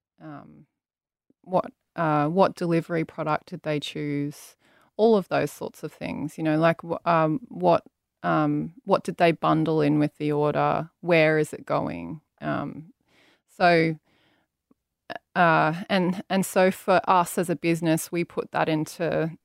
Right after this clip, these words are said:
certain things that we wanna look into. Like if we're looking at, um, say, delivery costs, we might look at, well, where are these deliveries landing? And then this is how many deliveries we're getting in this zone. Now we can negotiate on that price.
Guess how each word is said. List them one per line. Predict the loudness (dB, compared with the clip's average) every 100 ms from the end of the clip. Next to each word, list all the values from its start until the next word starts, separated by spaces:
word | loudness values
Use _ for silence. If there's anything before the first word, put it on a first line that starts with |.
| -20
certain | -4 2 2 2
things | 0 -2 -2
that | -2
we | -4
wanna | 0 0
look | 0 -2 -4
into. | -4 0 2
Like | 4 2 -2
if | -6
we're | -2 -2
looking | -2 -4 -2
at, | 0 0 -4 -8
um, | -4 -2 -2
say, | -6 -4 -4
delivery | -4 -4 -4 -4 -4
costs, | -2 -2 -2 -4 -20 -12
we | -6 -4
might | 2 2 2 _ _ _ _ -6
look | -6 0
at, | 0 2
well, | 0
where | 4 6 6
are |
these | 2 0 -4
deliveries | -4 -4 -4 -6 -6 -8
landing? | -8 -8 -10 -10 -12 -12 -16 _ _ _ -6
And | -4
then | -4 -8 -10 -16 -14
this | -10 -10
is | -10
how | 0 2
many | 4 2
deliveries | 0 0 0 2 2 2 0
we're | 0
getting | 0 0 0
in | 2 2
this | 2 0
zone. | 0 2 4 4 2 0 _ _ -4
Now | 0 2
we | 2
can | -2 -10 -10 -12 -10
negotiate | -6 -4 -2 -2 -2 -6 -4
on | -6
that | -8 -10
price. | -10 -6 -4 -6 -10 -20